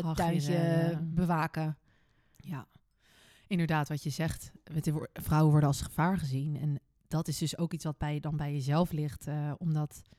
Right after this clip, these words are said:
Speaker 1: om daar anders naar te gaan kijken.
Speaker 2: Ja.
Speaker 1: Want ik geloof wel, als wij allemaal wat meer gaan verbinden met elkaar en, eh, dat we echt een hele mooie, eh, beweging zouden in stand kunnen zetten.
Speaker 2: Ja.
Speaker 1: Maar dat moet uiteindelijk wel samen. Dat kan je niet alleen doen. Maar
Speaker 2: Ja.
Speaker 1: het begint wel bij jezelf.
Speaker 2: Ja.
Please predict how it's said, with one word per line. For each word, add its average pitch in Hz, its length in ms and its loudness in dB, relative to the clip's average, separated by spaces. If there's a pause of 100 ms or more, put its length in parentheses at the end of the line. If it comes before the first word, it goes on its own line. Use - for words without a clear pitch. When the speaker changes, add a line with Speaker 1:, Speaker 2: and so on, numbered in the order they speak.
(200)
Speaker 1:
om 165 100 -2
daar 156 100 0
anders 160 260 0
naar 151 180 0
te 151 80 -4
gaan 147 200 -4
kijken. 170 580 -4 (160)
Speaker 2:
Ja. 170 260 0
Speaker 1:
Want 147 300 -4 (420)
ik 175 160 -8
geloof 151 280 0
wel, 151 240 2
als 147 120 0
wij 151 200 0
allemaal 156 180 0
wat 156 160 0
meer 151 240 2
gaan 156 180 -2
verbinden 160 420 0
met 156 160 0
elkaar 151 500 -2
en, 156 260 -4 (420)
eh, 147 100 -6 (300)
dat 156 160 -2
we - 60 -8
echt - 160 -4
een 160 80 4
hele 165 300 6
mooie, 156 360 4
eh, 151 440 -2
beweging 170 440 0
zouden 139 280 -2
in 151 100 -2
stand 156 280 -2
kunnen 151 220 -4
zetten. 151 440 -4
Speaker 2:
Ja. 175 180 0 (400)
Speaker 1:
Maar 160 140 2
dat 156 140 4
moet 170 220 2
uiteindelijk 160 560 2
wel 151 160 2
samen. 175 420 0
Dat 147 120 -6
kan 156 180 0
je 151 60 2
niet 151 200 0
alleen 156 360 0
doen. 147 180 -2 (160)
Maar 175 100 2
Speaker 2:
Ja. - 20 4
Speaker 1:
het 165 100 0
begint 175 240 0
wel 151 180 2
bij 120 160 -2
jezelf. 123 460 -8
Speaker 2:
Ja. 165 280 0